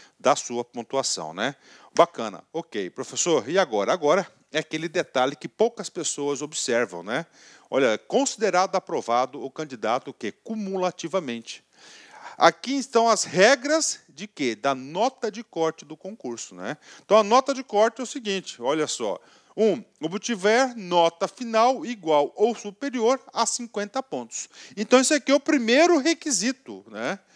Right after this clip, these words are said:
O primeiro requisito é esse aqui, ó. Tá? Nota igual ou superior a cinquenta pontos, tá aí.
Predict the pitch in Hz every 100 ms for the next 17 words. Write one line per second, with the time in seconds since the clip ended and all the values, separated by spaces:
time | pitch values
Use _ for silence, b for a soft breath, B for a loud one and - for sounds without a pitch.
0 | b b b b - 196 185 214 294 320
1 | 220 226 202 151 175 226 285 269 311 -
2 | 233 131 98 - b b b b - 123
3 | 147 165 170 180 254 - 240 208 185 151
4 | 160 247 - 180 254 214 214 262 254 294
5 | - 247 240 320 170 131 - - 139 151
6 | 110